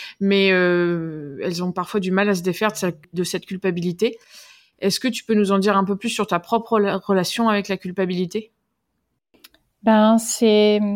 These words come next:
Speaker 2: c'est vrai que c'est extrêmement compliqué. C'est un, c'est un mélange de culpabilité et de honte, en fait. Parce que déjà, au niveau de la loi, est décrété comme un viol, euh, quand, euh, enfin, il faut dire catégoriquement non.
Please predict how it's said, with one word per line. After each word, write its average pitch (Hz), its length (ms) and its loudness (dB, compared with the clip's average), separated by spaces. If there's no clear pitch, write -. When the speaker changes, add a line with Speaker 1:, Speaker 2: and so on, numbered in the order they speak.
Speaker 2:
c'est - 180 -4
vrai 254 100 2
que - 40 -8
c'est - 240 -4
extrêmement 220 420 2
compliqué. 254 520 0
C'est 254 180 -2
un, 190 200 -4
c'est - 160 -4
un 196 80 0
mélange 226 260 4
de 214 120 0
culpabilité 226 760 0
et 220 60 2
de 190 240 0
honte, 220 260 0
en 190 100 -8
fait. - 300 -10
Parce 208 180 -2
que 180 360 -4
déjà, 208 380 4
au - 20 2
niveau 180 240 -2
de 170 160 0
la 165 160 4
loi, 208 460 4
est 214 80 2
décrété 214 480 2
comme 196 200 0
un 175 200 -4
viol, 220 420 4
euh, 170 400 2
quand, 175 300 -8
euh, 170 220 -4
enfin, 180 220 -6
il 185 100 -4
faut 196 140 -2
dire 220 240 0
catégoriquement 185 840 -2
non. 240 340 4